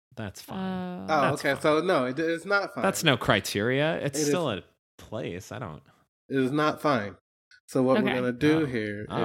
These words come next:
Speaker 3: is we're gonna say. You said
Speaker 1: I don't
Speaker 3: England
Speaker 1: think
Speaker 3: is
Speaker 1: Sporkle needs to be the, uh, end all be all of everything. I just remember always typing in Greenland.
Speaker 3: Where is
Speaker 1: Although
Speaker 3: Holland?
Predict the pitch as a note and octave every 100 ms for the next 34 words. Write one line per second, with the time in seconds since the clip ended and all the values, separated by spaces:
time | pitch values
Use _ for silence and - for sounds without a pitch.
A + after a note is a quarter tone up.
0 | A2 - - - _ B2 C#3 D3 D3 C#3+
1 | C3+ C3+ - - B2 A#2 A#2 A2+ A2+ A2+
2 | A2+ A2+ A2+ A2+ A2+ G#2+ _ _ _ _
3 | _ _ _ _ _ _ _ _ _ _
4 | _ B2+ - C3 - - D3 C3+ B2+ -
5 | E3+ E3+ C#3+ A2+ A#2+ - C3 A#2 A2+ G#2
6 | F#2 E2 E2+ - A2 G#2 E2 F2+ G#2 G#2+
7 | - - - F3 A#2+ A3 C#4+ - C4+ -
8 | - - - - - E3+ G3 E3 D#3+ D3
9 | A#2 B2+ A2+ - A#2+ B2 G#2 G#2 F#2 F2
10 | G#2+ E2+ C#2 D2+ - _ C3+ F#3 F#3+ -
11 | - C#3 A2 F#2 -